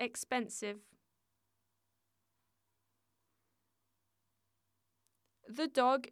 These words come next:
is ten kilos. It is heavy. The dog is ten kilos. It is heavy.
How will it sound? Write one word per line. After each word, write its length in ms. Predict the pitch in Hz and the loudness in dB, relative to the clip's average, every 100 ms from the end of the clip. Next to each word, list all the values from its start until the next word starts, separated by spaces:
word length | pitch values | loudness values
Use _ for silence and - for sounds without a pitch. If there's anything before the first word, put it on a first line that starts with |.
| - | -4
is 240 | 247 240 - - | -4 -4 -8 -12
ten 360 | - 302 294 - | -6 -4 -6 -10
kilos. 720 | - 277 240 214 208 214 - - _ _ _ _ _ - | -8 -4 -2 -2 -4 -6 -12 -18 _ _ _ _ _ -4
It 380 | 294 311 - - - | -2 -2 -4 -14 -4
is 220 | 262 240 - | -4 -4 -4
heavy. 400 | 247 240 202 202 _ _ _ _ _ _ _ _ _ _ _ _ _ _ _ _ _ _ _ _ _ _ _ _ _ _ _ _ _ _ _ _ _ _ _ _ _ _ - | -4 -4 -8 -10 _ _ _ _ _ _ _ _ _ _ _ _ _ _ _ _ _ _ _ _ _ _ _ _ _ _ _ _ _ _ _ _ _ _ _ _ _ _ -12
The 140 | 233 302 | -4 -2
dog 400 | 269 247 262 247 - | 4 4 4 0 -2
is 280 | 240 240 - | -4 -4 -8
ten 360 | 302 294 285 269 - | -2 -2 -2 -6 -8
kilos. 680 | - 247 226 208 214 - - _ _ _ _ - | -2 0 0 -2 -4 -10 -18 _ _ _ _ -2
It 360 | 311 - - - - | -2 -2 -6 -8 -2
is 220 | 254 240 - | -2 -2 -4
heavy. 420 | 247 240 208 202 | -2 -2 -4 -10